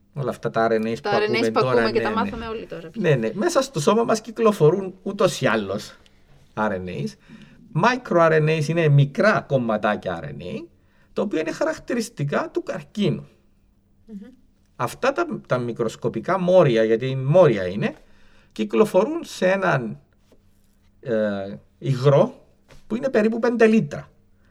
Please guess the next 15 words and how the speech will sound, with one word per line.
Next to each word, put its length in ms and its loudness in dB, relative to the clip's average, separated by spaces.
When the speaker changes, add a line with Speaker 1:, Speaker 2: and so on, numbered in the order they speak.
Speaker 1:
Άρα 200 0
έχω 180 0
πέντε 400 2
λίτρα 800 0
υγρό 480 0
και 100 -2
ψάχνω 460 -4
μέσα 240 0
σε 100 0
αυτόν 340 0
το 100 -4
υγρό 340 -2
να 160 -4
βρω 380 -4
μόρια. 420 4